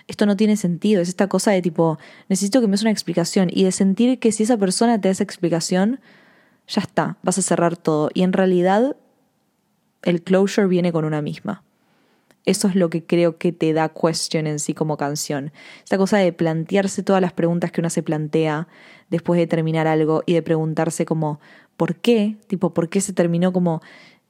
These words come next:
"¿qué, qué le, qué le diría a esa persona si le, me la encontrase?". Y después te das cuenta que todas esas preguntas y todas esas explicaciones no te las tiene que dar nadie. Simplemente te tenés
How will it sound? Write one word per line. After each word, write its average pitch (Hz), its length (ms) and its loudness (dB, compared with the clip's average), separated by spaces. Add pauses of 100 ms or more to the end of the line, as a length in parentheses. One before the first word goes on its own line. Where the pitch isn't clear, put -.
(140)
"¿qué, - 200 -14
qué 220 140 2
le, 226 180 4
qué 214 220 0
le 214 140 4
diría 190 240 2
a - 20 2
esa 185 140 0
persona 170 640 0
si - 160 -6
le, 170 100 2
me 165 100 0
la 160 60 2
encontrase?". 160 800 -2 (340)
Y - 80 -2
después 208 240 0
te 220 80 0
das 208 140 0
cuenta 185 520 0 (920)
que 208 80 4
todas 233 180 2
esas 220 200 -2
preguntas 190 680 2
y 185 80 -2
todas 208 220 2
esas 196 240 0
explicaciones 175 920 -2 (500)
no 214 220 2
te 233 80 0
las 220 120 2
tiene 214 200 0
que 196 80 2
dar 190 180 0
nadie. 180 400 0
Simplemente 196 560 0
te 185 140 -2
tenés 170 500 -2